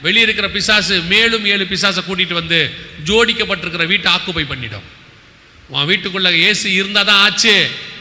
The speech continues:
சும்மாவாது சால்ஜாப் சொல்லிக்கூடாது. சிலர்லாம் சுயநீதிக்காரங்க இருக்காங்க. "ஆ, தசமா காணிக்கலாம் நான் கரெக்டா கொடுத்துறேன், பாஸ்டர்கிட்ட பவ்யமா பிரைஸ் தி லார்ட் சொல்லுவேன், பாஸ்டருக்கு ரொம்ப வேண்டப்பட்டவங்க, வருஷத்துக்கு ஒரு நாள் பாஸ்டர் எங்க வீட்டுல வந்து சோறு தின்னுவாரு." தின்னுட்டு போட்டோம்.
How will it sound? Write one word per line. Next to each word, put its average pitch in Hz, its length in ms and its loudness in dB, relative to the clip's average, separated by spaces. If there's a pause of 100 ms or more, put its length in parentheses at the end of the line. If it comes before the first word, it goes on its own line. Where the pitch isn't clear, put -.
(340)
சும்மாவாது 214 680 2
சால்ஜாப் 226 460 2
சொல்லிக்கூடாது. 220 580 2 (100)
சிலர்லாம் 226 460 2 (300)
சுயநீதிக்காரங்க 254 680 2
இருக்காங்க. 196 480 0 (240)
"ஆ, 311 240 2
தசமா 294 440 0
காணிக்கலாம் 311 400 2
நான் 349 180 0
கரெக்டா 262 340 0 (100)
கொடுத்துறேன், 233 420 2 (280)
பாஸ்டர்கிட்ட 302 640 0 (120)
பவ்யமா 330 640 0
பிரைஸ் 269 240 2
தி 285 60 0
லார்ட் 240 200 0
சொல்லுவேன், 202 400 2 (240)
பாஸ்டருக்கு 277 500 0
ரொம்ப 233 280 2
வேண்டப்பட்டவங்க, 233 800 2 (200)
வருஷத்துக்கு 277 500 0
ஒரு 254 100 0
நாள் 285 160 0
பாஸ்டர் 247 380 2
எங்க 240 180 2
வீட்டுல 247 140 -2
வந்து 247 220 -2
சோறு 254 260 -2
தின்னுவாரு." 190 480 0
தின்னுட்டு 240 280 -4
போட்டோம். 190 260 0